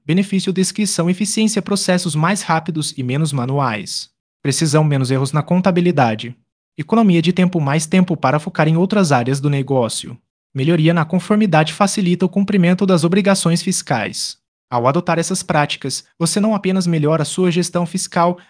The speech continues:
mas também garante que seu negócio esteja sempre em conformidade com a legislação. Gestão de notas fiscais para pequenas empresas. Organizando documentos fiscais. Organizar seus documentos fiscais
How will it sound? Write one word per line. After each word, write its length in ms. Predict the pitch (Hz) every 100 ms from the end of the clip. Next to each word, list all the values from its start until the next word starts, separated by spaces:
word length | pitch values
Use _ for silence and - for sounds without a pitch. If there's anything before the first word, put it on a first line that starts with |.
| _
mas 220 | 190 208
também 300 | 208 180 208
garante 400 | 202 180 196 185
que 120 | -
seu 160 | 131 175
negócio 460 | 175 156 165 175 190
esteja 380 | - 185 170
sempre 320 | 151 175 165 180
em 40 |
conformidade 720 | 165 165 190 190 160 165 170
com 140 | 170
a 40 | 131
legislação. 800 | 139 170 175 170 - 127 104 92 _ _ _ -
Gestão 320 | 131 - 190
de 140 | 185
notas 400 | 175 170 180 175
fiscais 480 | - 185 - 139 151
para 240 | 156 156
pequenas 480 | 156 160 175 180 180
empresas. 400 | 180 165 165 180
Organizando 580 | 190 180 175 151 170 160
documentos 580 | 156 190 196 180 180 175
fiscais. 480 | 190 - - 170 170
Organizar 600 | 175 180 175 135 147 151
seus 200 | 160 147
documentos 600 | 160 190 196 175 175 -
fiscais 580 | 180 - 143 147 156